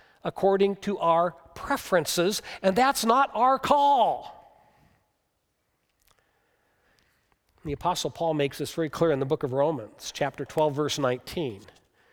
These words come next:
where he writes, "Beloved, never avenge yourselves, but leave it to the wrath of God.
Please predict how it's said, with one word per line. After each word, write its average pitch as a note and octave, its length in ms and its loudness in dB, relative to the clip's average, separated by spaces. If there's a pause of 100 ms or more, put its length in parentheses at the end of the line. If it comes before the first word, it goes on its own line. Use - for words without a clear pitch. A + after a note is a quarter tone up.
(680)
where A#2+ 120 -12
he E3+ 160 -2
writes, C3 680 0 (920)
"Beloved, D3+ 500 2
never D#3+ 280 4
avenge D3 480 0
yourselves, B2 500 -4
but B2 180 -6
leave C3+ 360 -2
it G3+ 160 -10
to - 120 -2
the B2 120 -2
wrath C3+ 680 -6
of C3+ 220 -12
God. A2+ 580 -8